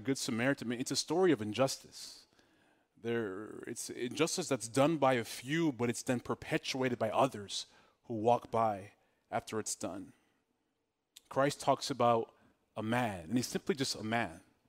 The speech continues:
Did you notice that? It's just, it's just a man. And maybe I'm going too far with this, but I, but I wondered, uh, if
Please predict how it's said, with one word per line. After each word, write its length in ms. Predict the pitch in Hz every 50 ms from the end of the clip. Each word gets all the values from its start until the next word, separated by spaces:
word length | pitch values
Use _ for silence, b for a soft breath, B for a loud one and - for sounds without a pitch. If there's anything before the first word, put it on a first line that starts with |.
| _ _ _ _ -
Did 120 | - 131
you 40 | 156
notice 300 | 147 135 139 151 - -
that? 180 | 170 165 175 - _ _ _ _ _ _ _ _ _ _
It's 80 | - -
just, 100 | 196 -
it's 120 | - 135
just 160 | 160 190 - 165
a 40 |
man. 400 | 135 143 170 165 107 - - - _ _ _ _ _ _ _ _ _ _ _ _ _ _ _ _ _ _ _ _ _ _ _ _ _ _ _ _ _ _ _ -
And 420 | 139 147 143 135 127 - - - - _
maybe 380 | - 156 165 208 254 269 254 233
I'm 80 | 208 175
going 220 | 156 170 170 170
too 160 | 156 - 160 135
far 220 | - 147 151 147
with 120 | 135 143
this, 80 | 139 127
but 140 | - - 139
I, 60 | 143
but 240 | 139 120 135 156 156
I 60 | 156
wondered, 760 | 151 139 143 151 180 208 233 240 202 214 202 190 175 156 135 127 - - - -
uh, 200 | 127 131 127 110
if 280 | - 127 131 - - -